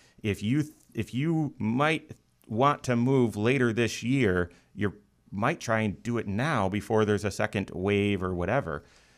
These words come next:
If the house isn't in pristine condition and you list, are you, uh, how long should people expect to be on market?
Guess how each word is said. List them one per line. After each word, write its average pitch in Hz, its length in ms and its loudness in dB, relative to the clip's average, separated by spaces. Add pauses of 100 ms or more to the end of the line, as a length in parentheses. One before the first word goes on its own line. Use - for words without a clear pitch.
(140)
If - 180 -6
the 104 100 -4
house 147 300 2
isn't 123 320 -2
in 123 160 2
pristine 120 480 0
condition 107 560 -2
and 98 160 0
you 98 140 -2
list, 113 400 -2 (1000)
are 104 140 -6
you, 104 180 -6
uh, 101 160 -6
how 110 240 -4
long 123 300 -2
should - 200 -12
people 131 260 -8
expect - 760 -10 (400)
to - 80 -6
be 151 180 -2
on 156 180 -2
market? - 600 -8